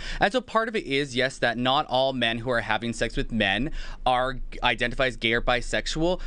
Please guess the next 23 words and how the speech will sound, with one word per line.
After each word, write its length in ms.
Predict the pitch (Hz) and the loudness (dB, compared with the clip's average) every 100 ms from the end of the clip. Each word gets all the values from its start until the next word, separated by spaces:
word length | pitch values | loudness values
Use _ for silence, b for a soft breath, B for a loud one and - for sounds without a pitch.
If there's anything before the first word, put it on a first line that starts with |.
| B | B
They 160 | 123 127 | 2 2
may 240 | 123 123 | 2 0
be 180 | 117 127 | 2 2
married 360 | 123 120 123 120 | 2 2 2 0
to 180 | 139 131 | 0 0
a 20 | |
woman. 680 | 117 135 135 135 131 135 131 B | 2 0 2 2 2 0 -4 B
They 120 | 117 | 0
may 160 | 117 123 | 2 2
identify 540 | 123 117 123 110 123 | 2 0 -2 2 2
as 100 | 117 | 2
straight 320 | - 131 123 127 | -2 -2 0 -2
but 100 | 117 | -6
still 300 | - 120 113 | -2 0 0
be 120 | 113 | 0
having 280 | 117 110 117 | 0 0 -2
sex 260 | 120 - | -2 -2
with 160 | 120 117 | -4 0
men 200 | 113 110 | 2 2
on 120 | 110 | 0
the 120 | 110 | -2
side. 500 | - 165 165 165 160 B B B | 0 2 2 2 -2 B B B
Uh, 560 | 123 127 123 123 123 | 2 4 4 2 2